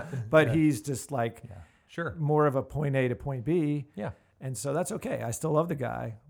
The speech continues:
Speaker 2: but that's not someone I'm gonna go in business with. So for me, a lot of it is, like, surrounding yourself with winners who <clears throat> don't just talk it,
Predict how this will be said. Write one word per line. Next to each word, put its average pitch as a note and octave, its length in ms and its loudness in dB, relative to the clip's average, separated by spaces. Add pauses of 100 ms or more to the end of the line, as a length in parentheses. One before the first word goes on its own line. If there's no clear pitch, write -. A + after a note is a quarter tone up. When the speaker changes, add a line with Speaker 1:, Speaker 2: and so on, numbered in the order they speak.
Speaker 2:
but A#2+ 100 -4
that's B2 220 -2
not A#2+ 160 -6
someone B2 200 -6
I'm A2+ 80 -6
gonna A2 140 -6
go G#2+ 140 -6
in G#2 80 -6
business G#2+ 300 -10
with. A#2 180 -18
So B2 340 -2
for B2 200 -6
me, D3 560 0 (520)
a C3 80 -6
lot C3+ 300 4
of B2+ 120 2
it B2 180 -2
is, A2+ 280 -8
like, G#2+ 340 -8 (1120)
surrounding C3+ 440 -2
yourself C#3 400 0
with B2 160 -4
winners B2 540 -2 (280)
who A#2+ 460 -4 (140)
<clears throat> B2 360 -2
don't A#2+ 220 -6
just B2+ 200 -8
talk A#2 320 -8
it, A#2 220 -10